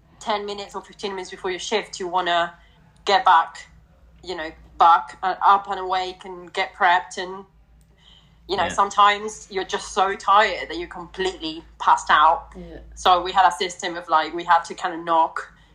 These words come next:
Speaker 1: 'Cause, I mean, if you've been rowing for two hours and everyone's fatigued and tired all the time anyway, and the person that's taking over from you is late,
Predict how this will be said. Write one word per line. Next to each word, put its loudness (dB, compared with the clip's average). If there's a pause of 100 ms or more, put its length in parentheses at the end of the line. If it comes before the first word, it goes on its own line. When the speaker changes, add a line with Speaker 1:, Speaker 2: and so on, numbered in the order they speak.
Speaker 1:
'Cause, 0
I 2
mean, -4
if -10
you've -4
been -2
rowing 4
for -16
two -4
hours 2
and -8
everyone's -8
fatigued -10
and -12
tired 2
all -10
the -10
time -2
anyway, -8 (360)
and 2
the -4
person 4
that's -14
taking -10
over -10
from -6
you -10
is -14
late, -4